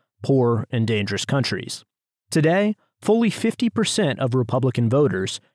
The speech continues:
and fifty-one percent of independents say that U S interests are better served by using our resources to improve life for ordinary Americans at home. Just a third agree that U S interests are best served by supporting freedom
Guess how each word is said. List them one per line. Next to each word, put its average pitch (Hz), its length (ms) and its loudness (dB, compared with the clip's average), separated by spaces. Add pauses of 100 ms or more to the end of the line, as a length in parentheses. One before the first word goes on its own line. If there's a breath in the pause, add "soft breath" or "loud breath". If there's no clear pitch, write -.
and 147 140 0
fifty-one 151 500 2
percent 131 340 0
of 104 80 -2
independents 110 840 -2 (340)
say 196 260 2
that 196 180 2
U 151 260 4
S 170 140 0
interests 147 520 0
are 120 80 2
better 151 300 0
served 120 440 0
by 120 120 0
using 139 400 2
our 123 120 2
resources 156 640 0 (220)
to 151 160 2
improve 190 420 0
life 123 240 2
for 131 180 -2
ordinary 120 540 0
Americans 110 580 -2
at 101 100 -6
home. - 440 -4 (680)
Just - 240 0
a 277 60 2
third 226 380 2
agree 131 320 2
that 117 320 0
U 139 200 2
S 135 140 0
interests 131 420 0
are 127 80 0
best 117 280 -2
served 120 360 -2
by 120 120 -2
supporting 117 480 -2
freedom 147 440 -2